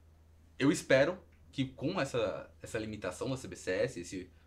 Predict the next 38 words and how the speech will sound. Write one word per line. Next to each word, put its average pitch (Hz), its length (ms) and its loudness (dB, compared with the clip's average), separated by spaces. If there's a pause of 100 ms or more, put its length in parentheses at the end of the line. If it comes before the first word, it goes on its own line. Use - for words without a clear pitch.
(100)
fechamento, 107 580 -2
pelo 107 180 -6
menos 107 140 -4
em 104 60 -6
grande 113 200 -4
parte 104 300 2
do - 60 -10
tempo, 123 280 -4
né, 87 100 -8
que 104 140 -4
tenha 107 360 -6 (260)
fora 110 260 4
de 104 60 -2
temporada, 101 600 0
acho 95 100 -8
que 98 160 -8 (640)
teriam 92 200 -2
mais 90 140 -2
liberdade. 95 560 -2 (380)
Espero 120 260 2
que - 100 0
esse 160 180 0
fechamento 139 640 0
não 185 340 4 (140)
impeça 156 500 2 (140)
os 131 160 -8
times 170 440 -4 (320)
de 131 120 -4
chegarem 139 680 2
ao 147 140 6
nível 147 320 6
do, 123 400 -2
ao 120 180 6
topo 160 340 6
do 151 120 -2
tier, 95 440 -2
porque, 127 540 -2
eh, 107 180 -10